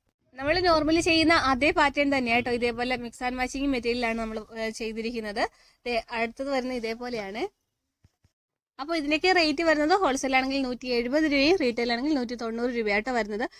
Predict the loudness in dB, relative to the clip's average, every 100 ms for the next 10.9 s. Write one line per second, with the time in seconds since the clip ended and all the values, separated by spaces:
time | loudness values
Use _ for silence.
0 | -20 -16 -8 -6 -2 0 2 0 -2 -2
1 | 0 0 -2 -4 -4 0 0 0 -2 -2
2 | -4 -4 -6 -10 -10 -8 -4 -4 -6 -10
3 | -10 -10 -10 -10 -10 -6 -4 -2 -2 0
4 | 0 2 2 4 2 4 2 0 -4 -2
5 | -2 0 0 0 -2 -2 -2 -4 -10 -20
6 | -10 -6 0 2 2 0 2 2 2 2
7 | 2 0 0 -2 -2 -2 -2 -2 0 0
8 | -2 -4 -4 0 2 0 0 -4 -6 -6
9 | -4 -2 -2 -2 -4 -4 -2 -4 -4 -4
10 | -6 -4 -6 -8 -10 -14 -12 -10